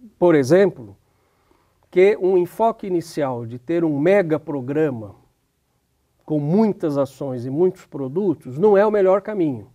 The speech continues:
Tanto é que depois a própria secretaria fez um aprimoramento do seu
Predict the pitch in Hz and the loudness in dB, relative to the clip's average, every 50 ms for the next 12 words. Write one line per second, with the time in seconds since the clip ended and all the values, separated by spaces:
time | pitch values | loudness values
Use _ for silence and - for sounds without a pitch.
0 | _ _ - - 160 156 180 180 180 - 196 180 185 170 - 185 190 185 180 165 | _ _ -14 -14 -12 -6 -6 -6 -6 -6 -8 -12 -12 -10 -6 -4 -4 -2 -2 -4
1 | - - 180 175 180 180 180 170 - - 175 - - 165 175 170 - 170 160 147 | -4 -2 -2 -2 -2 -2 -6 -10 -10 -10 -12 -10 -10 -10 -10 -8 -8 -8 -6 -4
2 | 156 175 180 - - 175 180 170 151 147 139 135 127 - 139 139 135 131 131 131 | -4 -6 -6 -2 2 2 2 2 2 0 -4 -6 -8 -8 -10 -10 -8 -8 -8 -8
3 | 127 123 127 120 113 107 - 98 107 113 117 - - - 120 110 101 | -8 -10 -10 -12 -14 -16 -16 -18 -16 -16 -16 -16 -14 -16 -14 -14 -16